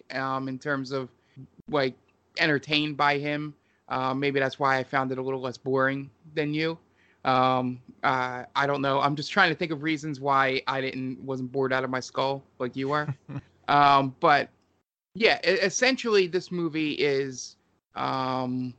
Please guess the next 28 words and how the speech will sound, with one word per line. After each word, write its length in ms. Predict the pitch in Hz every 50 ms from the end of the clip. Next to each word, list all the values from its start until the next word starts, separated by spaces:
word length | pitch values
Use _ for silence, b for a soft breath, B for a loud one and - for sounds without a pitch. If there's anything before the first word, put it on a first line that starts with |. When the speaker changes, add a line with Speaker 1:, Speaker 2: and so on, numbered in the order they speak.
| _ _ _ _ _ _ _ _ _ _ _ - 139 135
Speaker 1:
the 240 | 185 180 165 165 143 127 - _
better 260 | 190 180 190 196 190
version 580 | 160 147 185 185 185 185 180 - 185 196 175
of 180 | 139 107 139 139
what 160 | 131 131 -
Kevin 320 | - - 175 151 147 165 147
Durant 360 | 139 135 143 151 156 143 -
was 140 | 165 151 -
trying 300 | - - 185 170 170 165
to 60 | 160 147
do 400 | 151 165 165 165 160 160 160 151
and 160 | 139 139 139
what, 320 | 135 135 135 135 131 - - _ _ _ _ _ _ _ -
you 100 | 139 135
know, 100 | 131 131
Ray 320 | 127 127 147 151 147 143
Allen 400 | 143 147 151 151 156 156 156 156
tried 300 | 147 - 160 156 151 151 143
to 40 | 147
do, 300 | 135 151 151 151 151 151
even 160 | 156 160 175
though 80 | 170
he 80 | 170 208
was 100 | 254 220
a 60 | 190 170
little 200 | 151 151 147 135
bit 160 | 135 127 -
better 360 | 135 131 131 131 135 131 131